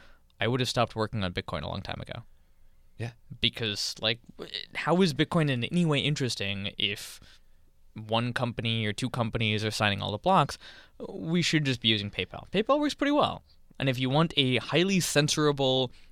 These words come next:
Speaker 1: really shitty for a lot of minorities payment mechanism, or really shitty for a lot of people not in the Western world payment mechanism, PayPal is great. And if you have a world where one, two companies control all of the mining power in Bitcoin,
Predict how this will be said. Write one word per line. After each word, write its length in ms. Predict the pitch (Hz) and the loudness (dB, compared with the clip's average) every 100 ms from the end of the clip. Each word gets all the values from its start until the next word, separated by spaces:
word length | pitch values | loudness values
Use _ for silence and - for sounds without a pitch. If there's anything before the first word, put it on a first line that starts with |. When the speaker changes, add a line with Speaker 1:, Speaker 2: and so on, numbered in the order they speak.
| - - | -20 -8
Speaker 1:
really 300 | 123 135 131 | 0 2 2
shitty 500 | - - 170 170 160 | 2 2 2 2 0
for 560 | - 127 127 123 123 - | 0 0 2 2 2 0
a 60 | 120 | 2
lot 180 | 110 104 | 4 2
of 100 | 107 | 0
minorities 560 | 98 117 170 151 117 | -2 4 6 6 4
payment 400 | - - 233 202 | 0 2 4 4
mechanism, 640 | 92 104 107 101 104 101 107 | 2 -2 -2 -4 -4 -2 -2
or 140 | 104 | -4
really 240 | 101 117 | -4 -2
shitty 280 | 117 120 107 | -2 -2 -4
for 140 | - 107 | -2 -2
a 60 | |
lot 180 | 101 104 | 0 0
of 160 | 104 - - - - | 0 -4 -14 -20 -6
people 280 | 147 - 104 | -2 2 2
not 280 | 101 110 | 2 0
in 80 | 143 | 0
the 80 | 110 | 0
Western 380 | 104 101 104 101 | 0 0 -4 0
world 260 | 127 110 | 2 2
payment 320 | - 151 180 - | 0 0 0 -2
mechanism, 480 | 107 110 104 113 120 - - - - | -6 -6 -4 -4 -6 -12 -20 -14 -4
PayPal 320 | 120 113 110 | -2 2 0
is 80 | 117 | 0
great. 400 | - 139 107 - - - - - - - - | -2 0 -2 -6 -20 -20 -20 -20 -20 -2 4
And 100 | 135 | 4
if 140 | - | 4
you 80 | 135 | 2
have 300 | 131 151 139 | 4 4 4
a 40 | |
world 380 | 127 135 131 120 | 4 4 4 2
where 380 | 117 107 110 110 - _ - - - - - - - - | 2 4 4 2 -2 _ -20 -20 -20 -20 -20 -20 -20 -16
one, 680 | 120 113 107 120 123 123 123 | -12 -4 0 4 4 4 2
two 200 | 117 131 | 0 0
companies 600 | 123 113 110 131 135 135 | -2 -2 0 0 0 0
control 560 | - 107 - 117 117 - | -2 -2 0 4 4 2
all 220 | 107 107 | -2 0
of 120 | 120 120 | 0 0
the 80 | |
mining 360 | 110 98 104 120 | -2 -2 -2 -2
power 280 | 120 123 123 | -2 0 -2
in 120 | 110 | -2
Bitcoin, 600 | 104 - 175 185 190 180 | -4 -2 0 2 2 0